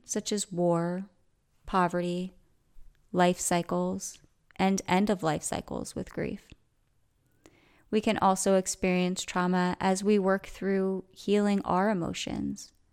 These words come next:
in our connection with the traumatic experiences that others are going through. This can include knowing someone close who's been traumatized or working through a trauma, or even on a more global scale,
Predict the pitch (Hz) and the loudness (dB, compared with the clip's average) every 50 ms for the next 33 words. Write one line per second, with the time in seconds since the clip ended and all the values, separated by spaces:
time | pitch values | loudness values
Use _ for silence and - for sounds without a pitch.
0 | _ _ _ _ _ _ _ _ _ _ _ _ - 196 190 - - 190 196 208 | _ _ _ _ _ _ _ _ _ _ _ _ 0 2 2 2 4 4 4 2
1 | 202 - 214 196 196 196 196 - - - 214 220 220 220 226 226 - 220 202 - | 2 0 -2 -2 -2 -2 -4 -6 -6 -4 -4 -4 -2 -4 -4 -4 -6 -8 -4 -4
2 | 220 220 - - 226 208 185 185 185 190 185 - 185 185 - - - - 175 175 | -4 -4 -2 0 2 2 2 4 2 0 0 -2 -6 -6 -6 -8 -4 -2 -2 0
3 | 175 175 170 175 - - 180 175 175 170 175 180 - - _ - 185 - - 175 | 0 -2 -2 -4 -4 -4 -4 -4 -4 -4 -6 -8 -12 -10 _ -2 -2 -2 0 -2
4 | 170 165 160 170 170 - - - - - 180 175 180 175 - - - 175 175 180 | -2 -2 -4 -6 -6 -8 -8 -6 -6 -6 -4 -6 -6 -8 -10 -10 -10 -8 -8 -8
5 | 185 180 - _ _ _ _ _ _ _ _ _ _ _ _ _ _ _ _ _ | -8 -10 -14 _ _ _ _ _ _ _ _ _ _ _ _ _ _ _ _ _
6 | _ _ _ _ _ _ _ _ _ _ _ _ _ - 208 202 - - 220 202 | _ _ _ _ _ _ _ _ _ _ _ _ _ -4 -2 -2 0 0 2 2
7 | 196 202 202 - - 196 196 185 185 180 175 175 180 180 180 - - 185 180 185 | 2 0 -2 -2 0 0 2 2 4 4 4 2 2 0 -2 -2 -2 0 0 0
8 | 196 202 - - - 165 165 175 - - - - 175 175 - - 175 180 - - | -2 -4 -4 -4 -2 -2 -2 -2 -4 -4 -4 -4 -6 -4 -4 -6 -6 -6 -4 -4
9 | 175 165 170 175 - - 170 165 165 170 180 - - 175 165 165 165 165 - - | -2 -2 -2 -4 -6 -6 -4 -2 -2 -2 -2 -2 -4 -4 -4 -2 -4 -4 -4 -6
10 | 165 170 - - 170 170 170 - - 165 160 160 170 180 202 214 - _ _ _ | -6 -6 -4 -4 -4 -4 -4 -4 -4 -2 -2 -2 -2 -4 -4 -6 -8 _ _ _
11 | - - - _ _ _ _ _ _ - 220 - - 226 226 220 220 214 208 202 | -20 -20 -20 _ _ _ _ _ _ 0 0 2 4 4 4 4 4 6 6 6
12 | 202 190 190 180 175 170 - 185 185 185 220 233 208 180 175 - - - - - | 6 6 4 4 2 2 0 0 2 2 2 2 2 0 0 -2 -6 -6 -4 -4
13 | - - - 208 202 | -4 -4 -6 -8 -12